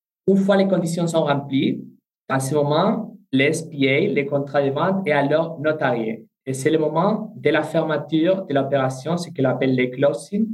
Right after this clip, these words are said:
Et à cet stade, les deux parties assument l'acquisition de la société qui est transférée à l'acheteur. Bon, il est aussi courant d'envisager des obligations postérieures à la, à la clôture, à la signature de contrat. C'est ce qu'on appelle les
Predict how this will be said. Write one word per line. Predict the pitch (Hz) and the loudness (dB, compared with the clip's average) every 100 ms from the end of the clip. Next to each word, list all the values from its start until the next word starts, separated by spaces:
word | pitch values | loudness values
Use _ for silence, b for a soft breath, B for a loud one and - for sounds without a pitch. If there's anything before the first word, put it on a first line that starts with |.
| - | -2
Et | |
à | - | -2
cet | - - 139 | -2 -4 -4
stade, | - 180 175 | 2 2 4
les | |
deux | 127 | 2
parties | 131 131 - 196 - | 0 -2 -2 -2 0
assument | 147 - 165 | -2 0 2
l'acquisition | 160 165 165 165 160 143 | 2 0 -2 -4 -2 0
de | |
la | 123 | 0
société | 123 131 123 117 185 196 - | 0 -4 -6 -2 -2 -2 -4
qui | 139 | -4
est | 135 | -2
transférée | - 175 - 156 151 170 - - - | -2 -2 0 0 0 -2 -6 -14 -2
à | 135 | 0
l'acheteur. | 135 135 - - 90 - - _ _ _ _ - | 2 0 -4 -8 -8 -8 -14 _ _ _ _ 0
Bon, | 139 127 | 2 2
il | 131 151 | 2 4
est | 156 | 4
aussi | 156 165 | 2 0
courant | 170 175 | 2 4
d'envisager | 175 160 - 151 139 160 165 | 2 0 -2 -2 2 2 2
des | 147 - | 0 -4
obligations | 135 135 - - | -4 -4 -2 -4
postérieures | 131 - 123 139 170 185 170 | -4 -4 0 2 4 4 2
à | 127 | 2
la, | 123 120 120 | 2 2 0
à | 117 123 | -4 -2
la | 123 | -2
clôture, | 135 127 127 156 185 190 - _ | -2 -4 0 2 2 0 -8 _
à | 120 120 180 180 | -6 -2 0 0
la | - - | 0 -4
signature | 143 131 - 139 139 | -2 -2 0 0 2
de | 131 | 0
contrat. | - - - 170 208 B B B B B | -2 -10 -4 -2 -2 B B B B B
C'est | - 139 | -2 0
ce | |
qu'on | 143 | 2
appelle | 131 131 143 139 | 2 4 2 4
les | 123 123 120 120 | 4 4 4 0